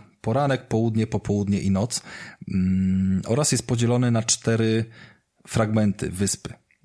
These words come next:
Jedno to jest miasteczko, drugie to jest port, trzecie to jest jakaś tam wybrzeże skaliste, a, a czwarta to tam jeszcze coś innego.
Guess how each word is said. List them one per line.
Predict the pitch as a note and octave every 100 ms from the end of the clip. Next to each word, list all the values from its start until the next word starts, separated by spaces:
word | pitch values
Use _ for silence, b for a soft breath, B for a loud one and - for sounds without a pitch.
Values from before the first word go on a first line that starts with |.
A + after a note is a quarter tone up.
| - - A#2+ A#2+
Jedno | C3+ B2 A2
to | G#2+
jest | G2+
miasteczko, | G#2 G2+ - E3+ - C3
drugie | B2 A#2 G#2+
to | G2+
jest | G2+ -
port, | D3 C#3+ C#3 -
trzecie | - A2 A#2
to | -
jest | G2+ G2
jakaś | F#2 - G2
tam | - G#2 G#2 G#2+ G#2+ G#2+ G#2 A#2 A#2+ A#2+ A#2+ A2+ A2+ G2+ A2
wybrzeże | A2 A#2+ A#2 C#3 C#3 B2+
skaliste, | A#2 - B2 B2 A#2+ - A2+ G#2
a, | G#2 F#2
a | -
czwarta | - A2 G#2+ -
to | G2 G2
tam | - G2+
jeszcze | G2+ F#2+
coś | - -
innego. | F#2+ F#2+ F#2+ C3